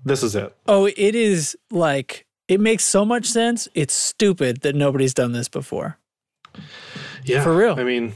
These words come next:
Speaker 1: well, someone had done it before. They're totally stealing the idea, but it's
Speaker 2: No, but, like, come on.
Speaker 1: there was only one
Speaker 2: Nobody
Speaker 1: version, and
Speaker 2: before
Speaker 1: it was
Speaker 2: that,
Speaker 1: super
Speaker 2: like,
Speaker 1: expensive. Yeah.
Speaker 2: Yeah,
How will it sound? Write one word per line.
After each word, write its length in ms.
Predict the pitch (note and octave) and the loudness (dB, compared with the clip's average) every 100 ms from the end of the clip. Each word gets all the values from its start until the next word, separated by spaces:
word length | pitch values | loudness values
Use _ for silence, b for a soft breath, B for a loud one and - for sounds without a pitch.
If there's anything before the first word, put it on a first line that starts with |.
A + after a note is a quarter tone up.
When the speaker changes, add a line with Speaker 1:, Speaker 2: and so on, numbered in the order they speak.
| C#3+ | -4
Speaker 1:
well, 140 | C3+ | -2
someone 260 | C3 D3+ B2+ | 0 0 0
had 220 | A2 G2+ | 0 -2
done 140 | F2 F2+ | -2 -6
it 60 | |
before. 280 | E2 G#2 G2+ | -8 -6 -2
They're 80 | F#2+ | -2
totally 300 | F#2+ B2 G2+ | 0 0 0
stealing 300 | G2 G#2+ F#2+ | 0 0 0
the 100 | F#2+ | 0
idea, 480 | F#2 F2+ G2+ E2+ F2+ B - | -2 0 0 -2 -6 B -4
but 320 | B2+ A2+ G2 - | 0 0 -2 -2
it's 200 | C3+ D#3+ | -2 2
Speaker 2:
No, 180 | C#4 A3+ | 2 4
but, 160 | G#3+ A3 | 2 0
like, 220 | G#3 F#3+ _ | -2 -2 _
come 140 | - A3 | -6 -2
on. 60 | |
Speaker 1:
there 80 | E3+ | 0
was 140 | E3+ D#3 | 2 2
only 180 | D#3 | 0
one 380 | B2 A#2 C3+ C3 | -2 0 -2 2
Speaker 2:
Nobody 320 | G3+ B3 B3 B3 | 4 4 2 2
Speaker 1:
version, 80 | |
and 60 | G#3 | 0
Speaker 2:
before 140 | A#3 A3+ | 2 2
Speaker 1:
it 40 | |
was 100 | F3 | 2
Speaker 2:
that, 260 | D#3 E3 A3 | 2 2 0
Speaker 1:
super 120 | G3+ | 0
Speaker 2:
like, 120 | D#3+ | 0
Speaker 1:
expensive. 380 | A2+ G2+ - E2+ | -2 -4 -10 -8
Yeah. 260 | C3+ A2 E2+ | -4 -4 -4
Speaker 2:
Yeah, 260 | A#2+ D#2+ | -8 -10